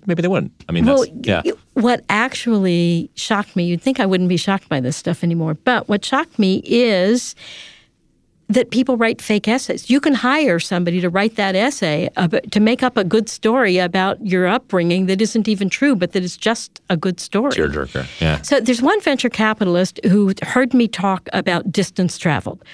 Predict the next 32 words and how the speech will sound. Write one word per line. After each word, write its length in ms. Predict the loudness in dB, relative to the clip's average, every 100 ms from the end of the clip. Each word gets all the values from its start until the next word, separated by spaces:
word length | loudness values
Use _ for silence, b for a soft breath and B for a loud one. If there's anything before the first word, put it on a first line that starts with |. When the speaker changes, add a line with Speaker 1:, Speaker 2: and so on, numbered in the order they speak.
| B
Speaker 2:
I've 160 | 0 2
learned 540 | 4 4 4 4 4
about 240 | 2 0 0
distance 400 | -2 0 -2 -2
traveled 380 | 0 0 0 -2
from 180 | 0 0
working 320 | 0 0 0
with 160 | 0
our 80 | -2
smash 360 | -2 0 0 0
scholars 460 | -2 0 2 0
and 240 | 0 0 -2 B B B B
our 240 | -2 0 -2
predecessor 640 | 0 0 0 0 0 0
program, 580 | 0 0 2 2 2 0 -4
Ideal 460 | -2 -2 2 2 2
Scholars 420 | 0 -2 0 -2
before 400 | -4 -2 0 0
that, 340 | 2 0 -2 -6 B B B
and 200 | 2 2 4
really 320 | 4 2 2
that 300 | 0 0 0
there's 200 | -2 -2
something 560 | -2 -2 0 2 2
there 260 | 4 2 2
that 160 | 0 0
we 120 | -2
don't 320 | 0 -2 0
know 100 | 0
how 160 | 2 0
to 80 |
measure. 460 | 0 0 0 -2